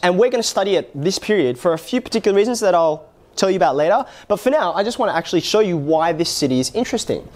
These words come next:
Um, what you've got is all of these buildings, and if you squint hard, you'll see there's, like, waterways through here. Do you see them? Can you make them out? I know it's black and white, it's not that easy.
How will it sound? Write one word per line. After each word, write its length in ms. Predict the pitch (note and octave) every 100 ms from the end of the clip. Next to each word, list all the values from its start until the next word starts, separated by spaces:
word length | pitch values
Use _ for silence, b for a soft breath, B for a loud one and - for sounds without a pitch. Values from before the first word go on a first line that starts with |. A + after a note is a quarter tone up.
| B B B B B B
Um, 200 | - F3
what 180 | A3 C#4
you've 100 | D4+
got 160 | A#3 G3+
is 120 | F#3+
all 100 | G#3
of 80 | G3+
these 100 | G3
buildings, 300 | F#3+ F#3 F3
and 80 | F#3+
if 80 |
you 60 | F#3+
squint 320 | - - D4
hard, 500 | - F#3 A#2+ D#2+ G3+ -
you'll 160 | F3+
see 180 | F#3+ A3
there's, 240 | F#3+ F#3 E3
like, 180 | D#3
waterways 680 | D3 D3 F#3+ G#3+ D3+ C3 A#2+
through 160 | - C#3
here. 140 | B2
Do 100 | G#2
you 40 | E3+
see 140 | E3+
them? 180 | G3 D#4+ -
Can 120 | -
you 60 | E3
make 140 | F3
them 100 | -
out? 200 | C#3+ D#3+ -
I 60 |
know 80 | E3+
it's 80 | -
black 180 | E3+ D#3+
and 100 | C3+
white, 120 | A#2+
it's 100 | -
not 120 | C3
that 100 | A2+
easy. 260 | A2+ G2